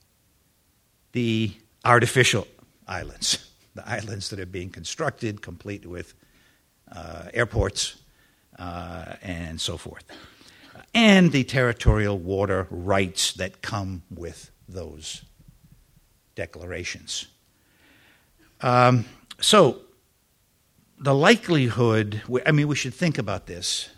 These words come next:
Uh, the, what's the likelihood of an incident occurring, uh, on, on, on this particular front, linked to nationalist proclivities? The likelihood of an incident in that particular sphere, if we just want to look at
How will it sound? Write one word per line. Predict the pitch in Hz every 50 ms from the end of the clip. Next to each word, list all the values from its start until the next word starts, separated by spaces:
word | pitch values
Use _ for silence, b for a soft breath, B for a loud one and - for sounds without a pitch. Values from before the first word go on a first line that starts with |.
| - 107
Uh, | 107 95 95 98
the, | 104 110 139
what's | - - 135 - - -
the | 120 101
likelihood | 104 104 110 104 - 110 104 92 101 101 92
of | 92
an | 104 101
incident | 113 120 113 - - 82 76 78 78 - - - - -
occurring, | - - - - 92 80 76 73 73 - _ _ _ _ _ _ _ _ _ _ _ _ _ _ _ _ _ _ _ _ -
uh, | - 90 87 87 87 90 87 -
on, | - 90 90 87 87 80 - -
on, | 92 92 87 85 -
on | 92 92 90
this | 92 101 -
particular | - - - - - 143 127 - 107 78 78
front, | - - - 85 78 - _ _ _ _
linked | - 95 104 113 117 - _
to | - - 107 92 92 90 90 92 _ _ _ _ _ _ _
nationalist | - 101 104 101 101 - - 95 92 82 85 87 90 - - - - _ - _ -
proclivities? | - 87 - - 135 127 107 92 80 82 71 - - - - - B B B B B B B B B B
The | - 104
likelihood | 104 127 143 139 - 135 127 117 95 87 120 117 113 110 104
of | 104 101 90
an | 101 95
incident | 101 117 120 120 117 - - 123 101 107 107 104 - -
in | - 117 104 101 101 98
that | 87 104 117 117 - - -
particular | 117 - - 120 110 - - 107 92 90 -
sphere, | - - - - 143 151 131 101 82 80 85
if | 95 -
we | 98 92
just | - - 139 143 - - -
want | 117 113 117 113
to | 107
look | 110 104 98 104 - - -
at | 107 95 -